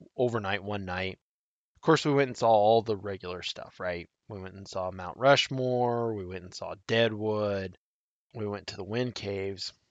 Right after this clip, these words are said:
But while we were there, before we did some things, we also spent time outside, taking in the sights, viewing nature, and just being outside. Sure,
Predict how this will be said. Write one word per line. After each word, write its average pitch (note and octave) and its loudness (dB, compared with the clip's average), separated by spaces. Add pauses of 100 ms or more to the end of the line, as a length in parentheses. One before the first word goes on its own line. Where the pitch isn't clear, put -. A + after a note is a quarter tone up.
(120)
But C3 2 (400)
while D3+ 8
we D#3+ 6
were B2 6
there, G2 -2 (140)
before C3 -2
we A#2+ -2
did A#2 2
some A#2+ -4
things, A2+ -4 (320)
we - 6
also - 4
spent B2+ -2
time G2+ -2
outside, B2+ 6
taking F3 2
in C3 4
the A#2 0
sights, F#2+ -2 (160)
viewing C3+ 0
nature, F#2+ -6
and G#2 -8
just A#2 0
being F#2+ -8
outside. D#2 -4 (520)
Sure, F#2+ -4